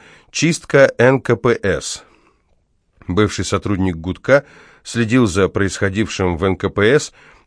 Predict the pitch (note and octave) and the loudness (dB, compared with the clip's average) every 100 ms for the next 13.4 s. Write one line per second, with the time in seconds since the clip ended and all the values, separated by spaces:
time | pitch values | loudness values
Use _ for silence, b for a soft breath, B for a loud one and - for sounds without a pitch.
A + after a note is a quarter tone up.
0 | _ D3 E3 - - C#3+ - A2+ G2+ F2+ | _ 0 0 -2 -4 -4 -2 -2 -2 -2
1 | A2+ G#2 G2+ G#2 G2+ E2+ B1 A#1 - - | -2 -2 0 0 0 -2 -8 -12 -16 -18
2 | _ _ _ _ _ _ _ A2 B2+ G3+ | _ _ _ _ _ _ _ -4 2 2
3 | F3 C#3+ D3+ - C#3+ C#3 A2+ A2+ C#3 C#3 | 4 2 0 -2 0 2 2 2 2 4
4 | C3+ C3+ - D2 D2+ - E2+ C#2 - - | 2 2 0 -2 -4 -4 -6 -6 -12 -20
5 | - b b b b b b C#3 G#3 G3+ | -20 b b b b b b 0 0 -2
6 | - b b b - E2 B2 F#3+ F3+ F3 | -10 b b b -8 0 4 4 4 4
7 | - A2 G2+ F#2+ C#3+ D3+ C#3+ - - B2+ | 0 0 0 2 0 0 0 -2 0 0
8 | C3 B2+ - B2+ - C3 C#3 - - - | 2 -4 -6 -8 0 0 0 -6 -8 -12
9 | - _ b b b b b b b b | -16 _ b b b b b b b b
10 | - D3 D3+ D3 D3 C#3 C#3+ C#3 - C#3+ | -2 0 2 2 4 4 4 2 2 -2
11 | C3 D3 C3+ G2+ G2+ - G2 G#2 G#2+ G2 | 0 2 2 2 -4 -6 -2 2 2 2
12 | F#2+ F#2+ - F2 F#2+ F2+ F2+ - A2 - | 0 -2 -2 -4 -2 -2 -2 0 0 0
13 | E2+ - - | -4 -4 -14